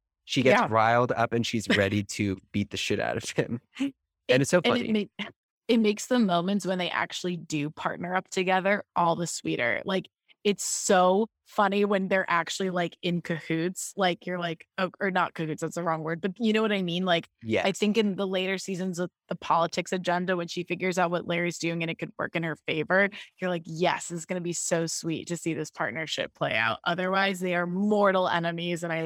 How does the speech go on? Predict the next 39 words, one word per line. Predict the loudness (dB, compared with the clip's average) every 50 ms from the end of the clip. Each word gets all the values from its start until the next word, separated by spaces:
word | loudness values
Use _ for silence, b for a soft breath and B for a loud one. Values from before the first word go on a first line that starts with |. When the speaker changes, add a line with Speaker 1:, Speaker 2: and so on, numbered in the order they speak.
| -2 -2
Speaker 2:
love | 0 2 2 2 2
it. | 0 -4 -4 -6 -6 -2 0
<laughs> | -2 2 _ -2 -2 0 -6 -2 0
Speaker 1:
That | 2 2 2 2
is | 0 -2
such | -2 0 0 0 0 2 2
a | 0 2
valuable, | 4 4 4 4 4 2 0 -2 -2 -2 -2 0 0 -2 -4 -4 -8 _ -12
such | -4 0 0 0 2 2
an | 2 2 2
amazing | 2 2 2 0 0 -2 -4 -4
point | -4 -4 -2 0 0 0 0 -2
and | 0 0 0
a | 0
great | -2 _ -2 0 0 0 -2 -4 -4 _
way | -2 0 2 2 2
about | 0 0 -2 -2 -2 -2 -2 -4 -4 _
how, | -4 -2 -2 -2 -2 -4 -6 -8
again, | -8 -2 0 0 2 2 0 -2
I | -4
think | -4 -6 -6 -4
the | -2
show | -4 -2 0 0 2 2 2 0
is | -2 -4
able | -4 -6 -6 -6 -10 -10
to | -10 -10
smartly | -8 -8 -6 -4 -2 -2 -2 -2 -2 -2 -4 -4
adapt | -4 -4 -6 -8 -10 -6 -6 -8 -8 -8 _ -18 -18 _ -4
on | -4 -2 -2 -4 -6
the | -6 -6
Speaker 2:
Mm-hmm. | -6
Speaker 1:
format | -4 -4 -4 -4 -4 -6 -8 -10 -12 -14 -16 -16 _
and | -6 -6 -6
help | -4 0 0 2 2 2 2
it | 0 -2
Speaker 2:
Mm-hmm. | -2 -6 -6 -4
Speaker 1:
from | -4 -2 -2 -2 -4 -4
being | -4 -2 -2 -2 -4 -6 -8 _ _ _ _ _ _
s-, | -16